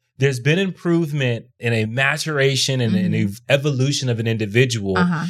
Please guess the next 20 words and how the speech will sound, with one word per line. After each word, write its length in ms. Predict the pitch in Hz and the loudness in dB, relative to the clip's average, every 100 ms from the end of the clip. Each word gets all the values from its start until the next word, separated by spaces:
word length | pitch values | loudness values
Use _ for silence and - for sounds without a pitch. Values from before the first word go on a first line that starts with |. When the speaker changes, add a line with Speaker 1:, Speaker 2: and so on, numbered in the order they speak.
| - | -6
Speaker 1:
and 140 | 123 123 | -2 -2
someone 460 | - 147 160 165 | 2 2 2 2
is 100 | 147 | 0
still 240 | - 147 147 | 0 2 2
hanging 480 | 131 139 139 131 123 | 2 0 0 -2 0
on 220 | 127 120 | 0 0
the 80 | 110 | 0
fact 300 | 117 110 110 | 0 0 -2
that 120 | 101 | 0
they 140 | 127 | 0
wanted 260 | 143 147 131 | 2 0 0
them 160 | 131 | 0
to 60 | 120 | 0
get 200 | 117 101 | -2 0
better 300 | 110 120 117 | 4 4 2
at 260 | 113 107 - | -2 -4 -2
their 180 | 120 123 | 0 0
timetable, 720 | 120 113 113 - 92 80 - | -2 -2 -2 0 -2 -4 -4
Speaker 2:
Mm-hmm. 340 | 101 101 175 | -2 0 0
Speaker 1:
right? 280 | 165 107 131 | 0 0 -2